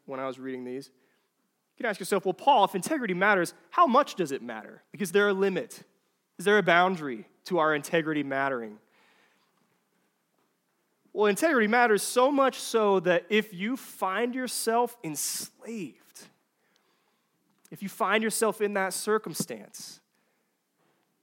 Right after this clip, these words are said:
you are still to seek to become like Jesus in your interactions with other people. That's crazy.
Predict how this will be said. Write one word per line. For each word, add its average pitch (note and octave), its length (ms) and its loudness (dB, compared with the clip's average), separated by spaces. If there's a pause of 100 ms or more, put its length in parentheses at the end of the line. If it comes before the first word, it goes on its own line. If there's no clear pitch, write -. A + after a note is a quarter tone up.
(340)
you F#3 240 -2
are F#3+ 140 4
still D#3 840 0 (920)
to F3+ 100 -4
seek G3 400 -2
to F#3+ 80 -8
become F3+ 560 0
like D#3 280 -4
Jesus C3+ 680 -14 (960)
in C#3+ 100 -8
your D3+ 120 -4
interactions C#3+ 580 -4
with B2 120 -14
other A#2 140 -10
people. A2 460 -16 (2000)
That's C4+ 280 -2
crazy. - 880 -10